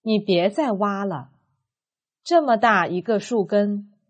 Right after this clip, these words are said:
你挖到啥时候去了？扔到那儿，等着它自己沤烂好了。”老和尚一边挖，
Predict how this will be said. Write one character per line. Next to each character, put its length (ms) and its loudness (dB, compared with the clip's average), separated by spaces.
你 180 0
挖 280 2
到 200 2
啥 360 -4
时 160 -4
候 180 -4
去 260 -4
了？ 240 -6
扔 280 0
到 160 2
那 160 2
儿， 240 -6
等 220 0
着 120 -6
它 280 -4
自 240 -2
己 320 -4
沤 360 0
烂 300 -4
好 220 -12
了。” 260 -16
老 160 6
和 220 -2
尚 420 -4
一 140 -8
边 320 -6
挖， 300 -12